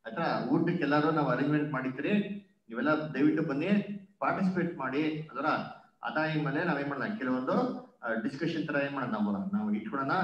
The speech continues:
So ದಯವಿಟ್ಟು ಮೈಸೂರಲ್ಲಿರೋರು ಯಾರೆಲ್ಲ ಇದ್ದೀರೋ ದಯವಿಟ್ಟು ನೀವೇನ್ ಮಾಡಿ, ಸ್ವಲ್ಪ ಪ್ರಯಾಸ ಪಟ್ಟು ನೀವು ಬನ್ನಿ. ಯಾವ್ದಕ್ಕೂ ದಯವಿಟ್ಟು ಹೆದರ್ಬೇಡಿ. ಅದರ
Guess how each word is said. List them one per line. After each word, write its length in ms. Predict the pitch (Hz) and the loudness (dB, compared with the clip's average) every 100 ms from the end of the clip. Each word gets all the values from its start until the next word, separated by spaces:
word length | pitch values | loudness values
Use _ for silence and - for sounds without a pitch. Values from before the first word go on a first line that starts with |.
| 185 - - _ | 0 -2 -16 _
So 100 | 123 | -4
ದಯವಿಟ್ಟು 380 | 135 180 180 208 | 2 4 4 4
ಮೈಸೂರಲ್ಲಿರೋರು 1160 | 139 165 202 196 180 170 160 160 240 220 - - - _ _ - | 4 6 8 8 6 6 4 6 4 4 0 -8 -20 _ _ -4
ಯಾರೆಲ್ಲ 400 | 120 160 175 165 | 2 4 4 4
ಇದ್ದೀರೋ 320 | 151 135 143 185 185 - - - - | 4 4 2 4 2 0 -8 -16 -6
ದಯವಿಟ್ಟು 380 | 117 151 156 165 | 0 2 2 2
ನೀವೇನ್ 240 | 151 147 | 2 2
ಮಾಡಿ, 500 | 147 123 - - - _ _ _ | 2 0 0 -4 -12 _ _ _
ಸ್ವಲ್ಪ 260 | 127 - - - - - _ - | -2 -2 0 -2 -4 -18 _ -6
ಪ್ರಯಾಸ 340 | 131 160 170 | -2 0 0
ಪಟ್ಟು 340 | 160 143 - | 0 -2 -2
ನೀವು 240 | 160 143 131 | -2 -2 -2
ಬನ್ನಿ. 420 | 127 139 131 - - _ | 0 0 -2 -6 -16 _
ಯಾವ್ದಕ್ಕೂ 640 | 104 120 151 165 175 - 143 | -4 0 0 2 2 4 4
ದಯವಿಟ್ಟು 360 | 147 151 156 | 6 4 4
ಹೆದರ್ಬೇಡಿ. 760 | 147 131 147 147 151 156 156 - - | 4 4 6 6 6 4 2 -4 -10
ಅದರ 80 | - | -8